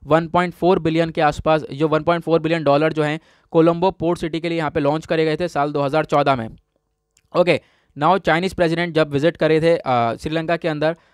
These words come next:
तब की बात है। अब आप देख पाओगे पोर्ट सिटी लगातार एक तरीके से इसका जो व्यू है वो यहाँ पर आप लोग देख सकते हो, ठीक है। काफ़ी ज़्यादा न्यूज़ के अंदर है, तो आपको ध्यान रखना है कोलंबो पोर्ट सिटी कहाँ पर है, श्रीलंका के अंदर, इसको चाइना फंड कर रहा है।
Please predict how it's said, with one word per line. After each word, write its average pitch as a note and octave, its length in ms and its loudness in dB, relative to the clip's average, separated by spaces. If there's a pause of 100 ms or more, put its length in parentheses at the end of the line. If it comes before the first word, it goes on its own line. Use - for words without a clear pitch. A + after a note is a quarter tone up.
(140)
तब - 120 0
की F#3+ 160 -6
बात D#3 280 2
है। D3+ 140 -2 (240)
अब D3 100 0
आप E3+ 120 2
देख E3+ 160 -4
पाओगे E3+ 360 2
पोर्ट D#3+ 260 -4
सिटी F3 220 -4
लगातार D#3 540 2
एक - 180 -8
तरीके D#3 280 -4
से E3 60 -6
इसका E3+ 180 -4
जो E3 120 -2
व्यू D3 240 -2
है D#3+ 140 0
वो D3+ 120 -2
यहाँ C3+ 160 -4
पर C#3+ 120 -4
आप C#3 160 -2
लोग D3 140 -2
देख C3+ 120 -4
सकते - 280 -6
हो, G#2+ 100 -8 (340)
ठीक E3 100 -2
है। F#3 100 4
काफ़ी D#3 320 2
ज़्यादा F#3 180 0
न्यूज़ D#3+ 260 -4
के F3+ 80 -4
अंदर F3 180 2
है, F3+ 40 4
तो E3+ 100 4
आपको D#3 220 0
ध्यान C#3+ 260 -4
रखना D#3+ 160 -4
है E3 40 -4
कोलंबो D3 340 0
पोर्ट D#3 220 0
सिटी D#3+ 180 -6
कहाँ D3+ 180 -2
पर E3 120 -2
है, E3+ 60 -2
श्रीलंका C#3 380 -2
के D3+ 100 -4
अंदर, D#3+ 220 -2
इसको E3 180 -2
चाइना C#3 280 -4
फंड D3 220 -4
कर D#3 160 -2
रहा D#3 100 2
है। E3+ 80 -2